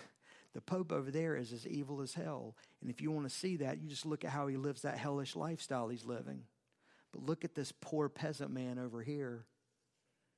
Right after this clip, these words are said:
He loves Jesus with all of his heart. And what little bit he has, he gives away."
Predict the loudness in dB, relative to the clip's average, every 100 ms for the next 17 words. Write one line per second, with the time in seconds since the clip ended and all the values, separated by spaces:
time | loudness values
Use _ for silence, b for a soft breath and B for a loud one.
0 | _ _ _ _ 0 2 2 0 -2 -2
1 | -4 -6 -2 0 0 0 -2 -2 0 0
2 | -2 -4 -12 -20 _ _ _ _ _ _
3 | b b b b b b b b -12 -6
4 | 0 4 4 4 4 2 2 2 2 0
5 | 0 -2 -4 -4 -2 -2 -4 -2 0 0
6 | -2 -8